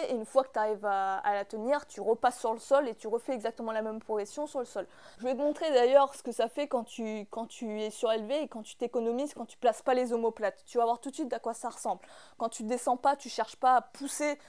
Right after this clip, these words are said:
le plus possible et à sortir la tête des épaules, à pousser les, les omoplates vers le, vers le sol, tu vas voir. Tu vois, regarde, là, là j'ai la tête rentrée.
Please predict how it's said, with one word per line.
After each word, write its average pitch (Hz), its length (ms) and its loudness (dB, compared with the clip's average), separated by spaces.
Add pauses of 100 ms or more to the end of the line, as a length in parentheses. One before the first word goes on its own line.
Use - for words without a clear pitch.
(120)
le 247 100 -4
plus 262 240 -8
possible 262 440 -2
et - 20 4
à 208 80 2
sortir 262 400 2
la 226 100 4
tête 240 220 -2
des 233 160 -2
épaules, 294 300 2
à 202 80 -2
pousser - 320 -6
les, 240 400 0
les 226 180 -4
omoplates 233 380 0
vers 226 180 4
le, 220 140 0 (100)
vers 220 300 4
le 208 100 0
sol, 196 280 -6
tu - 120 -12
vas 190 80 -4
voir. 180 160 -6 (840)
Tu 294 100 0
vois, 294 160 12
regarde, 233 200 0 (240)
là, 277 260 6 (1400)
là 269 180 10
j'ai 269 140 6
la 254 80 4
tête 269 180 2
rentrée. 254 400 -2